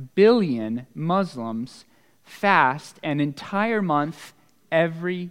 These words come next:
year. Now I wonder, has anyone in this room completed a thirty-day fast? Or a thirty-day partial fast?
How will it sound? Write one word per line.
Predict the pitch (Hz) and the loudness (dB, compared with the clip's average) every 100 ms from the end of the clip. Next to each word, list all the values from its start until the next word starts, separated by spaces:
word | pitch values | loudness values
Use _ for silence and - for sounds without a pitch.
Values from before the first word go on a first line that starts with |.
| - - | -12 -6
year. | 139 113 101 _ _ _ _ _ _ _ _ _ _ _ _ _ _ _ _ _ _ _ _ _ _ _ _ _ _ | -4 -6 -10 _ _ _ _ _ _ _ _ _ _ _ _ _ _ _ _ _ _ _ _ _ _ _ _ _ _
Now | 170 | 2
I | 185 | 2
wonder, | 185 240 170 147 165 202 _ _ _ _ - - - _ _ _ _ _ - | 2 2 2 0 0 -6 _ _ _ _ -20 -20 -20 _ _ _ _ _ -4
has | 175 170 - | -4 -4 -2
anyone | 233 262 277 202 135 92 - - _ _ _ - | 2 4 4 2 0 -4 -10 -20 _ _ _ -6
in | 165 180 | -2 0
this | 190 185 | -2 -4
room | 190 160 107 98 - _ _ _ _ _ _ | -4 -2 -4 -8 -12 _ _ _ _ _ _
completed | - 156 - 190 196 170 143 139 135 | -8 -8 -4 -2 0 0 0 -2 -6
a | 143 | -8
thirty-day | - 175 175 175 143 139 135 131 127 139 | -8 -6 -4 -6 -2 0 0 0 -4 -10
fast? | - 135 101 87 - - - _ _ _ _ _ _ _ _ _ _ _ _ _ _ _ _ _ | -8 -6 -6 -8 -16 -20 -20 _ _ _ _ _ _ _ _ _ _ _ _ _ _ _ _ _
Or | 151 147 | 0 0
a | |
thirty-day | 143 175 170 165 160 156 | 0 -2 -2 0 2 2
partial | 156 247 269 - 123 | 0 -2 -2 -6 -10
fast? | - 98 76 - - | -6 -8 -8 -16 -20